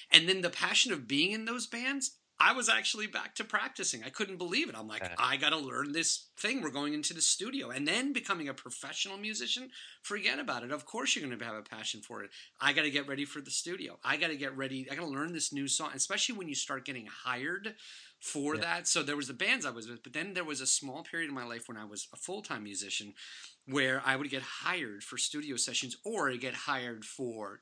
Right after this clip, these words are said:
Speaker 1: just going, doing one gig. Well, if you're gonna do that with a band you've never played with before, they give you these things called charts. And
Speaker 2: Yeah.
Speaker 1: there was that magic motivation, like, "I don't wanna
Speaker 2: There you
Speaker 1: screw
Speaker 2: go.
Speaker 1: this up," and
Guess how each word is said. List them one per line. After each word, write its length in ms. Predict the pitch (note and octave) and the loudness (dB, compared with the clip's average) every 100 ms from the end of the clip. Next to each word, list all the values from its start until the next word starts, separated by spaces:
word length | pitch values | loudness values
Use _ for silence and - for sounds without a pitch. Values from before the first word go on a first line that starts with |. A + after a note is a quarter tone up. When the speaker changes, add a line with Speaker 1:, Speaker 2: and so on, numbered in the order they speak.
| - | 0
Speaker 1:
just 220 | A#2+ - | 2 2
going, 260 | A#2+ A2+ G#2+ | -2 -6 -8
doing 300 | G#2+ G2+ G#2 | -8 -8 -4
one 260 | B2 A#2+ | -2 0
gig. 320 | A#2+ A2+ - - - - - - | -2 -2 -6 -16 -16 -16 -14 0
Well, 160 | C#3 | 4
if 120 | C3+ F3 | 4 2
you're 100 | G#3 | 2
gonna 180 | G3+ | 2
do 280 | C3+ C#3+ F#3+ | 2 0 0
that 280 | C#3+ G#2 F#2+ - | 0 -2 -4 -8
with 260 | A#2+ A#2+ - | -6 -6 -10
a 60 | A#2+ | -4
band 280 | B2+ A#2 G#2+ | -2 0 -4
you've 140 | G#2 | -8
never 300 | G#2+ C#3 D3 | 0 0 0
played 240 | - D#3 E3+ | -4 -4 -4
with 180 | G#2+ | -8
before, 460 | - - G2 F#2 G#2 | -12 -14 -12 -14 -10
they 160 | G#2 A#2+ | -6 -4
give 200 | A#2 G#2+ | -4 -4
you 100 | G#2 | -6
these 240 | G#2 G2 | 0 0
things 220 | A2 G2+ | 0 -4
called 320 | - G#2+ G2+ - | -4 -6 -4 -2
charts. 640 | A2+ C#3+ - - - - - - - - | -2 -4 -6 2 2 2 -4 -12 -4 2
And 180 | C3+ | 2
Speaker 2:
Yeah. 120 | A#2+ G#2 | 4 4
Speaker 1:
there 120 | C3+ | 2
was 200 | C#3 A#2 | 0 -2
that 180 | B2+ A#2 | -2 -4
magic 460 | B2 C3 D3 C#3+ | -2 0 0 -2
motivation, 640 | C3 B2+ A2 A2 C#3+ - F#2 | -6 -6 -6 -2 0 0 -4
like, 240 | F2+ - - | -14 -16 -8
"I 120 | G#2+ C#3 | -4 -2
don't 100 | A3 | -4
wanna 160 | A2 F#2 | 2 4
Speaker 2:
There 120 | G2+ | 6
you 80 | G2+ | 2
Speaker 1:
screw 140 | G2+ | 2
Speaker 2:
go. 60 | F#2+ | 4
Speaker 1:
this 200 | F#2+ A#2 | 4 2
up," 220 | A2+ - - - - - | -4 -12 -12 -12 -14 4
and 360 | D3 C#3 C3+ | 8 8 8